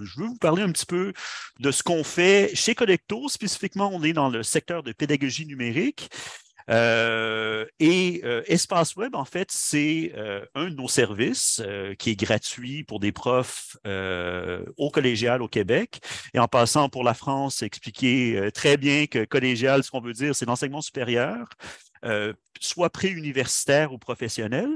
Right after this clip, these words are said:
Euh, je sais très bien que le, le terme collège veut dire autre chose, euh, en France, mais c'est un peu comme les collèges communautaires, euh, dans le reste du Canada, aux États-Unis. Euh, c'est un petit peu comme le gymnase en Suisse,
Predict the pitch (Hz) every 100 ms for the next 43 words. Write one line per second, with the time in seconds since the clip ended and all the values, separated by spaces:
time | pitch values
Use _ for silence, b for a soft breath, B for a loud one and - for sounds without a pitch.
0 | 285 B B B B - 98 95 95 92
1 | 90 87 107 - - 127 113 127 131 -
2 | 101 98 95 101 101 127 123 117 120 127
3 | 113 107 120 123 120 131 123 127 101 104
4 | 95 90 87 92 90 95 - 127 160 240
5 | 208 - - - 107 107 110 110 - 123
6 | 117 - 170 - 131 113 107 120 127 -
7 | 120 117 113 - 117 127 127 131 123 107
8 | 95 92 90 B B B 104 104 127 120
9 | - 110 104 117 120 107 110 107 98 107
10 | 117 165 196 202 190 127 107 101 - 135
11 | 127 - - 190 147 123 113 135 123 127
12 | 139 120 113 - 139 156 165 - -